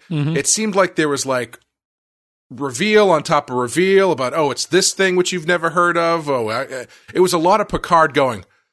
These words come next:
Speaker 2: "Ah, and what is that exactly?" You know?
Speaker 1: <laughs> He's
Speaker 2: And
Speaker 1: been,
Speaker 2: it,
Speaker 1: he's
Speaker 2: I don't
Speaker 1: been doing
Speaker 2: know.
Speaker 1: a lot of that for two episodes, actually. I think that's my main problem with his,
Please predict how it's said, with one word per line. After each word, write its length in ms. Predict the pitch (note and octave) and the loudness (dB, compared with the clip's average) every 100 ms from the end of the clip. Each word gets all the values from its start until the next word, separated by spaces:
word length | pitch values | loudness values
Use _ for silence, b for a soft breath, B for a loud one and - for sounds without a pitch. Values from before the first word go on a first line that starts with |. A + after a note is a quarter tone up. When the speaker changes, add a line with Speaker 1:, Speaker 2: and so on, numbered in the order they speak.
| _ _ _ - | _ _ _ 0
Speaker 2:
"Ah, 460 | F3 E3+ - - - _ _ _ _ - | 2 4 0 -8 -18 _ _ _ _ -2
and 180 | D3+ | 2
what 140 | C#3+ A#3 | 2 2
is 160 | G3 | 2
that 220 | F3 E3 A2+ | 2 2 0
exactly?" 580 | F2+ A2+ D#2+ - C#2 - | -4 -4 -6 -8 -14 -4
You 120 | C#3 | 0
know? 200 | D#3+ F#3 - - | 0 -2 -8 -18
Speaker 1:
<laughs> 140 | - | -4
He's 160 | F3+ F3 | -2 2
Speaker 2:
And 120 | F3+ | 2
Speaker 1:
been, 20 | |
Speaker 2:
it, 60 | G3 | 2
Speaker 1:
he's 80 | E3+ | 2
Speaker 2:
I 100 | A#3+ | 4
don't 140 | G3 | 4
Speaker 1:
been 80 | E3+ | 4
doing 140 | D#3+ | 2
Speaker 2:
know. 80 | C3 | 2
Speaker 1:
a 20 | |
lot 220 | A#2+ A#2+ | 0 -2
of 60 | A2 | -4
that 180 | G2 F#2+ | -6 -6
for 80 | A2+ | -6
two 260 | - A#2 | -4 -4
episodes, 480 | G#2 - - G#2 G2 | -4 -8 -8 -8 -6
actually. 300 | A2 G2+ B2+ | -6 -4 -2
I 40 | A#2+ | -2
think 180 | F#3+ | 0
that's 200 | F#3 E3 E3+ | 0 0 0
my 160 | C3 | -2
main 260 | B2+ B2 A2+ | -2 -4 -2
problem 380 | B2+ A#2 A2+ A2 | -2 -2 -2 -4
with 100 | F#2 | -4
his, 320 | A#2 G2 | -4 -6